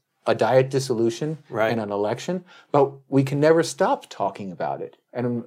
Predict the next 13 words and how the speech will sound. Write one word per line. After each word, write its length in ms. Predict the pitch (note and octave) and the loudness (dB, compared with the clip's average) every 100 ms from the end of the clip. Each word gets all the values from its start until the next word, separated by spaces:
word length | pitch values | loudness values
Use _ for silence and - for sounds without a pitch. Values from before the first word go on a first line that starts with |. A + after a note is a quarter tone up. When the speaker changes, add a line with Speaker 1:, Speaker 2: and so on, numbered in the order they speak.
| - | -4
Speaker 1:
and 260 | B2+ B2 | -4 -2
maybe 540 | A#2 D#3 B3+ F3 F#3 - _ _ _ _ | 2 2 4 0 0 -4 _ _ _ _
there's 160 | D#3 | -2
gonna 180 | C#3 E3+ | 2 0
be 80 | E3 | 0
something 340 | D3 E3+ F3 D#3+ | 2 0 2 -2
that 100 | C3+ | 0
happens 340 | D#3 E3 D#3 | -2 -2 -4
at 120 | D3+ | -4
the 120 | D#3+ | -2
end 220 | D3+ E3 E3 | -2 0 -2
of 180 | C#3+ | 0
this, 380 | C#3 F#3 - - | 4 4 2 -8